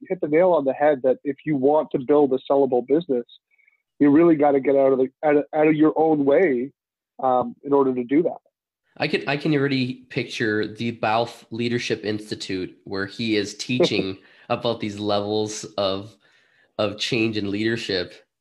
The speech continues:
Speaker 2: And, and he's got a book and a webinar and a ted X talk. I can see it all happening right now. It's, it started
Speaker 1: <laughs>
Speaker 2: tonight.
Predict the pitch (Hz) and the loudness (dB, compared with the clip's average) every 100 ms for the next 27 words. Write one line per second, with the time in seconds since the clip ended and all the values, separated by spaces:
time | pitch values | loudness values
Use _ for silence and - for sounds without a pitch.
0 | _ 104 101 98 92 - 113 117 107 101 | _ -4 -2 -2 -4 -4 -2 -2 -2 -4
1 | 98 - 113 110 98 98 90 104 104 107 | -4 -2 0 0 -4 -4 -4 -4 -2 -2
2 | 101 98 98 92 90 82 - 104 98 - | -2 0 0 -2 -6 -6 -4 -2 -2 -4
3 | - - 117 95 90 120 127 165 156 156 | -14 -6 -2 -2 -2 -4 -2 -4 -4 -4
4 | 180 160 - 139 147 - 120 - 127 123 | 0 0 2 0 0 -2 -6 -6 -6 -4
5 | 110 87 120 135 156 - - - 147 - | -4 -2 -2 -2 -4 -10 -8 -6 -2 0
6 | 151 143 165 156 175 185 - 165 135 107 | 2 2 2 2 2 2 0 0 0 -2
7 | - | -8